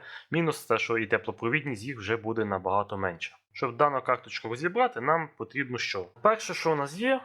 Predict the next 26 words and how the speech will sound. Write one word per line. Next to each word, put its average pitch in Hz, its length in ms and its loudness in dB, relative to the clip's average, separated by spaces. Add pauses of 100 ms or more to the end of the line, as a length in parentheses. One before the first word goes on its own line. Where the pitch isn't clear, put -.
(140)
у 139 40 -2
нас 180 200 2
є 160 100 0
ось 127 320 -2
такі 151 440 -4 (200)
чотири 123 420 -4
болтики 117 580 -2
ось - 180 -8
тут. 95 220 -6
Ми 147 220 -2
їх 135 320 -8
викручуємо. 98 720 -6 (320)
Подальше 226 680 2
ми 139 180 2
відкручуємо 139 640 -2
ось 117 140 -2
всі, 127 440 0
скажімо, 107 580 0
ось 107 160 -6
такі 110 340 -6
світленькі 107 800 0 (240)
болтики 214 500 2
на 175 380 4 (100)
задній 156 340 2
стороні 151 560 0 (320)
плати, 147 460 4